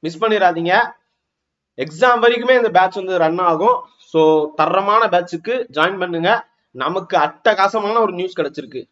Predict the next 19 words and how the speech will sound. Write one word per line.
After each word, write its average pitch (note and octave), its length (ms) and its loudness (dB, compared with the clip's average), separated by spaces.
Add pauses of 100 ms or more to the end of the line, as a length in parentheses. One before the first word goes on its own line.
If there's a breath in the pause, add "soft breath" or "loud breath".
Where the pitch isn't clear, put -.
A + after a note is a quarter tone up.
(120)
வாழ்த்துக்கள், A#3+ 600 0
வாழ்த்துக்கள், G#3 520 0
வாழ்த்துக்கள். E3+ 480 -2 (880)
நல்லா F#3+ 320 2
படிக்கக்கூடிய G3 540 -2
எல்லோரும் C4+ 640 2
நிச்சயமாக G3+ 640 -2
கிளியர் F3 300 -6
பண்ணுவீங்க. E3 400 -4 (220)
நல்லதை G3+ 460 -2
நினைப்போம், G3+ 480 -6
நல்லதை G3 440 -4
விதைப்போம், A3 640 -2 (460)
நிச்சயமாக G#3 960 0
நல்லதை A3+ 600 0 (240)
பலனாக G#3 640 2
அடைவோம். E3 540 -2 (460)
கற்பது F3+ 520 0
ஐ F#3+ 140 2